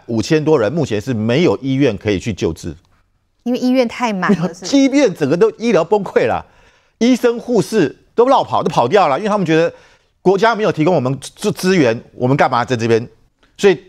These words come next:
Speaker 1: 医院就是医生都丢盔弃甲了，护理师也跑掉了。那你看，连这个东京有七千五百三十九个，个病患，我讲的是已经染病的武汉肺炎的病患，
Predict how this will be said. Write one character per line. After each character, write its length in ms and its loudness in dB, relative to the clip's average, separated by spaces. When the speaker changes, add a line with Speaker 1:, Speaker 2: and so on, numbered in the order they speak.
Speaker 1:
医 220 2
院 340 2
就 120 0
是 180 -6
医 120 2
生 260 0
都 160 2
丢 380 2
盔 240 0
弃 220 -6
甲 240 0
了， 140 -8
护 140 2
理 120 0
师 140 -4
也 80 2
跑 140 -8
掉 160 0
了。 200 -12
那 160 2
你 120 0
看， 200 4
连 180 0
这 120 -4
个 200 2
东 260 4
京 360 -2
有 180 2
七 340 -2
千 240 2
五 160 0
百 140 0
三 220 0
十 40 -6
九 160 -2
个， 160 -2
个 160 0
病 260 -2
患， 300 -2
我 80 0
讲 100 2
的 80 -6
是 80 -6
已 60 -4
经 120 -2
染 200 0
病 160 -4
的 160 -4
武 120 -2
汉 160 0
肺 140 -2
炎 100 -2
的 80 -6
病 160 -6
患， 180 -4